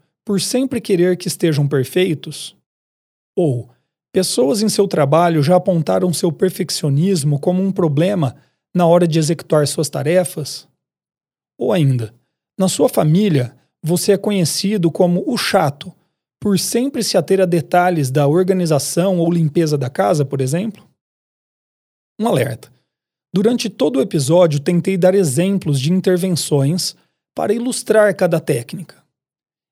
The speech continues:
É evidente que esses exemplos são estereotipados e engessados, um entrevistador habilidoso vai encontrar maneiras de intervir em harmonia com seu estilo de discurso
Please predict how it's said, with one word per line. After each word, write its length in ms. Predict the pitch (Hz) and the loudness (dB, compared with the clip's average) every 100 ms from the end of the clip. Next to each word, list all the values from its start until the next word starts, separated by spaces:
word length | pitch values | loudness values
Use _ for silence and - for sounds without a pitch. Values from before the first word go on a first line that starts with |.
| _ | _
É 60 | 196 | 0
evidente 720 | 240 214 165 147 202 180 - | 0 0 0 2 2 0 -2
que 100 | - | -2
esses 240 | 175 180 | -2 -2
exemplos 600 | 156 117 156 190 165 151 - | -2 -2 -2 -2 -2 -4 -4
são 180 | 185 | -4
estereotipados 960 | 185 - 185 185 254 - 175 160 127 117 | -4 -2 -2 -2 -4 2 4 4 0 -4
e 80 | 135 | 0
engessados, 920 | 165 151 220 - 139 131 - - - _ _ _ _ _ _ - | 0 2 0 0 -6 -8 -14 -20 -20 _ _ _ _ _ _ -4
um 80 | 185 | -2
entrevistador 680 | 214 226 196 - 175 190 | -2 -2 -4 -2 2 4
habilidoso 680 | 208 170 143 127 170 170 139 | 2 0 -2 0 2 2 2
vai 160 | 135 170 | 0 0
encontrar 480 | 185 180 165 170 160 | 0 0 2 2 2
maneiras 560 | 131 139 175 170 147 | 0 0 0 0 0
de 100 | 135 | 0
intervir 640 | 185 180 143 123 117 190 | 0 0 0 0 -2 -2
em 120 | 175 185 | 0 0
harmonia 600 | 208 220 185 208 208 131 | 0 0 2 2 2 0
com 160 | - | -2
seu 240 | 160 - 175 | -4 0 -2
estilo 380 | - - 196 196 | -2 -4 -2 -2
de 100 | 175 | -4
discurso 640 | 180 - 165 180 220 - | -6 -4 -2 0 -2 -8